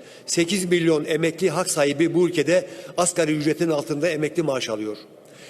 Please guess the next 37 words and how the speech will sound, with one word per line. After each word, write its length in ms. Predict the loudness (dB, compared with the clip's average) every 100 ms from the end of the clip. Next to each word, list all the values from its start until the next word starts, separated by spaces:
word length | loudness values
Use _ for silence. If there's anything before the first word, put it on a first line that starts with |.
| -4
Üç 200 | 0 2
milyondan 420 | 2 2 4 2
fazla 300 | 2 2 2
emeklimiz 500 | 2 2 0 0 0
iş 220 | 0 -2 0
arıyor. 320 | 2 2 0 -2 -16 -18 -10 -2
Emeklilikte 540 | 0 0 0 0 2
yaşa 240 | 2 2
takılan 460 | 0 -2 0 0 2
E 100 | 2
Y 80 | 2
T'liler 460 | 2 2 0 -2 -6 -18 -20 -2
yevmiyeli 520 | 4 4 4 4 4
işlere 380 | 2 0 0 0
gidiyor. 320 | 0 -2 -4 -6 -16 -20 -20 -20 -6
Emeklinin, 580 | 0 2 2 4 2 4
dul 160 | 2 4
ve 80 | 4
yetimin 680 | 4 4 2 2 -2 -2
bin, 300 | 0 0 0
bin 80 | 0
iki 200 | 0 0
yüz 140 | 0
lira 180 | 2 0
civarında 580 | 0 2 2 2 0 0
bir 120 | 0
maaş 380 | 2 0 0 -2 -8 -18 -2
reva 240 | 4 6 4
görülüyor. 400 | 2 0 -2 -4 -10 -18 -20 -20 -18 -4
Açlık 320 | -2 0 2
sınırının 420 | 4 6 6 4
bile 240 | 4 4 4
beş 200 | 2 0
bin 140 | 0
lira 140 | 2
olduğu 440 | 4 4 4 2 2
günümüzde 600 | 2 2 2 2 2